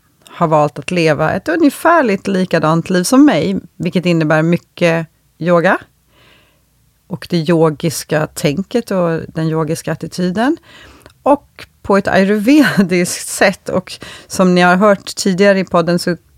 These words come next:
möts de förr eller senare, så möts yogan och ayurvedan.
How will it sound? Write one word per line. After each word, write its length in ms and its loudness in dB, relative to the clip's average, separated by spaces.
möts 640 -2
de 180 2
förr 300 2
eller 160 0
senare, 480 2
så 160 -2
möts 420 -2
yogan 460 0
och 300 -8
ayurvedan. 680 -2